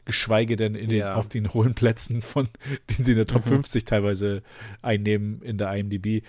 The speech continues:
Speaker 1: Es gibt teilweise Filme, die ich letztes Jahr gesehen habe, die ich, die ich alle <laughs> höher bewerten würde als so die
Speaker 2: <laughs>
Speaker 1: letzten zwanzig, dreißig, die jetzt auf meiner Liste sind, die so Platz siebzig bis
Speaker 2: Definitiv.
Speaker 1: hundert oder sowas. Aber ja,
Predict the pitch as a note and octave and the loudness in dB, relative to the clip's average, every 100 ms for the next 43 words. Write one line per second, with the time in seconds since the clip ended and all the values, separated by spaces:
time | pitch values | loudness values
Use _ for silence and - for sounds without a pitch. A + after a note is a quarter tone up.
0 | G#2+ G2 - C3+ G#2+ B2 A#2 A2 A2 A#2+ | -14 -12 -4 -4 0 2 2 0 0 0
1 | A2+ G2+ G2 B2 D3 A#2+ - G2+ G2 F#2+ | 0 0 -2 4 4 4 -2 -2 -2 -2
2 | F#2+ F#2 G2+ F#2+ - - - - - G2+ | -4 -4 -6 -8 -10 -18 -20 -14 -6 -6
3 | - A#2+ C3 B2 C#3+ A2 A#2+ A#2+ B2 A#2 | -2 4 6 8 6 6 4 2 2 -2
4 | A2 A2 G#2 G#2+ - G#2 G2+ G2 G2 G2 | 0 2 2 -2 -4 -2 0 0 -2 2
5 | A2+ G#2+ G#2+ A#2+ A2 G#2+ G2+ G#2+ G2+ G2+ | 4 4 2 -4 -2 -2 -2 -4 0 0
6 | G#2+ G2+ G2+ G2 G2 - G2 F#2+ F#2 - | 0 -4 -2 -2 -4 -4 -2 -2 -4 -4
7 | G2+ F#2+ G#2 G#2 F#2+ F#2+ F#2+ - F#2 - | -6 -4 -6 -6 -8 -6 -8 -6 -10 -10
8 | - - - - - - B2 A#2+ A2+ - | -18 -20 -18 -6 -6 -2 -4 -2 -4 -2
9 | G#2 G#2 F#2+ G2 F#2+ F#2+ G2 G#2 - _ | -2 -2 -4 -6 -4 -4 -4 -4 -10 _
10 | _ _ _ _ _ G#2+ G2 F#2 F#2 F2+ | _ _ _ _ _ -6 -4 -2 -4 -6
11 | - - _ - _ G2+ B2 G#2 | -8 -16 _ -20 _ 2 2 2